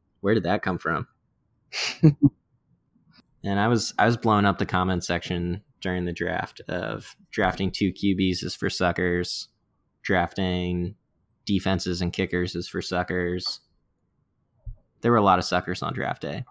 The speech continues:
Speaker 1: but, uh, drafting three Q Bs and one of them being Chad Kelly, I, I would need to see some strong evidence for why he's deserving of a bench spot right now.
Speaker 2: I'm,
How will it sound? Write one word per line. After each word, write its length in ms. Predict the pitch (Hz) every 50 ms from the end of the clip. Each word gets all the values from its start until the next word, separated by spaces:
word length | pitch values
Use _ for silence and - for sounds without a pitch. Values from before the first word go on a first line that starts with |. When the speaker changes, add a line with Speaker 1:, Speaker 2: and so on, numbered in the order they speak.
| _ - -
Speaker 1:
but, 220 | - 90 90 - _ _ _ _ _ _ _ _ _ _ _ _ _ _
uh, 280 | - 98 92 90 87 - - _
drafting 360 | - - 127 147 - 131 107
three 260 | - - 135 143 135
Q 200 | 127 - 120 107
Bs 260 | 98 104 98 95 90 101
and 100 | 95 95
one 100 | 95 95
of 80 | 92 98
them 140 | 95 92
being 200 | 90 92 90 87
Chad 280 | 82 - 98 90 87 -
Kelly, 480 | - 92 90 87 85 82 82 - - - _ _ _ _
I, 300 | - 95 92 92 87 90 98 120 - _ _ _ _ _ _ _ _ _ _ _ _ _ _ _ _ _ _ _
I 100 | - 101
would 100 | 101 98
need 160 | 95 95 92 -
to 60 | 92
see 200 | - - 98 92 87
some 400 | - 90 87 87 87 - - - - _ _ _ _ _ _ _ _ _ -
strong 400 | - - - 117 101 98 92 - -
evidence 460 | 95 92 90 90 87 82 87 - -
for 460 | - - - 50 50 52 - - - _ _ _ _ _
why 400 | - 92 92 82 57 52 52 113 -
he's 240 | - 101 101 - -
deserving 420 | - - 104 104 90 - - -
of 80 | - -
a 60 | 123
bench 260 | 127 123 - - - -
spot 240 | - - 50 - - -
right 120 | - -
now. 220 | - - - 131 - _ _ _ _ _ _ _ _ _ _ _ _ -
Speaker 2:
I'm, 520 | 113 113 113 110 107 104 101 104 104 -